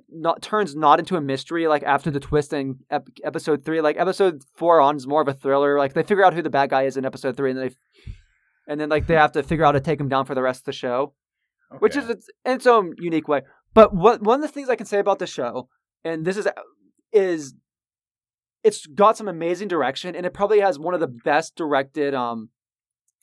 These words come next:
Speaker 1: interrogation scenes I've seen in, like, anime.
Speaker 2: Oh, that's,
Speaker 1: Um,
Speaker 2: that's kinda cool.
Speaker 1: like, it, it, it, it does this, it does this whole thing in the second episode where the interrogation,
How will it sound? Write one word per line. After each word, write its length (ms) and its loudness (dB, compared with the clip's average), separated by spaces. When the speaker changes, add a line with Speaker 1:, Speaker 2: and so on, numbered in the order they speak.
Speaker 1:
interrogation 640 0
scenes 280 -12
I've 180 -2
seen 320 -8
in, 100 -4
like, 160 -4
anime. 460 -8
Speaker 2:
Oh, 160 -12
that's, 300 -12
Speaker 1:
Um, 240 -4
Speaker 2:
that's 80 -16
kinda 260 -14
cool. 240 -18
Speaker 1:
like, 140 -2
it, 140 2
it, 180 -4
it, 240 2
it 140 0
does 200 6
this, 180 -8
it 160 0
does 160 4
this 180 -6
whole 220 0
thing 200 -4
in 80 -8
the 60 -8
second 280 -6
episode 380 -6
where 280 -4
the 140 -8
interrogation, 800 0